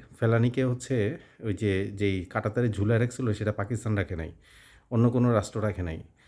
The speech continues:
আমাদের দেশের ভিতরে আইনশৃঙ্খলা বাহিনীরকে প্রভাবিত করছে কিন্তু অন্য কোনো রাষ্ট্র না। হ্যাঁ, তো যেই রাষ্ট্রটা সবসময়তে বাংলাদেশকে অ্যাবিউজ করে আসছে,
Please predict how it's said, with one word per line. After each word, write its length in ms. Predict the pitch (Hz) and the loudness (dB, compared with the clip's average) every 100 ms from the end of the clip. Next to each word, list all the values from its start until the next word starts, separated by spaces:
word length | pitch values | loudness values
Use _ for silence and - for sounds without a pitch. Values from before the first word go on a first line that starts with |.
| _ _ | _ _
আমাদের 340 | - 110 113 110 | 0 2 2 2
দেশের 280 | 107 139 117 | 0 0 -2
ভিতরে 560 | 123 143 127 95 147 - | -2 0 2 2 0 -4
আইনশৃঙ্খলা 560 | 110 107 123 113 123 117 | -2 0 0 -2 0 2
বাহিনীরকে 600 | 107 120 123 123 - 120 | 2 4 2 0 -4 -4
প্রভাবিত 540 | 113 110 117 120 127 | -2 0 0 0 -4
করছে 360 | 127 127 - 123 | -4 -4 -4 -6
কিন্তু 420 | 120 113 117 117 | -4 -4 -2 -2
অন্য 220 | - 110 117 | 0 0 2
কোনো 220 | 117 110 | 0 0
রাষ্ট্র 320 | 95 - 80 | -2 -4 -8
না। 140 | 82 - _ _ _ _ 117 | -8 -10 _ _ _ _ -8
হ্যাঁ, 300 | 143 131 - - - - _ _ - | -6 -6 -8 -16 -20 -20 _ _ -2
তো 300 | 104 98 101 - - - | 0 0 -6 -14 -20 -10
যেই 580 | 107 110 120 135 143 - | -2 2 4 4 2 -2
রাষ্ট্রটা 480 | 110 113 - 135 139 | 0 0 -2 -4 -4
সবসময়তে 640 | 135 131 131 139 135 131 123 | -4 -8 -6 -2 -2 0 -2
বাংলাদেশকে 520 | 101 101 110 - 123 | 0 0 -2 -4 -4
অ্যাবিউজ 300 | 95 113 123 | -2 -2 -4
করে 260 | - 147 | -2 -2
আসছে, 320 | 131 - 165 | -2 -4 -8